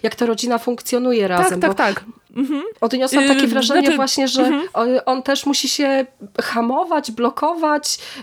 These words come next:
Speaker 1: y, musi być silny, bo skoro ta jego żona jest właśnie taka,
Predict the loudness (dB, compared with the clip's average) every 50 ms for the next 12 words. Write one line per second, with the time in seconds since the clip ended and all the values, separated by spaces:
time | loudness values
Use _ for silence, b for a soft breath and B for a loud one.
0 | B -4 -2 0 0 0 0 0 -2 -2 -4 -4 -2 0 0 0 -2 -2 -2 -2
1 | -2 -2 -2 0 -2 -2 0 -2 -2 -2 -2 -2 -2 -2 -2 -2 -2 -2 0 0
2 | 0 0 0 0 0 -2 -4 -2 -2 -2 -2 0 0 -2 -2 -2 -2 -4 -4 -2
3 | -6 -4 -4 -6 -6 -4 -2 -2 0 0 0 -2 -2 -4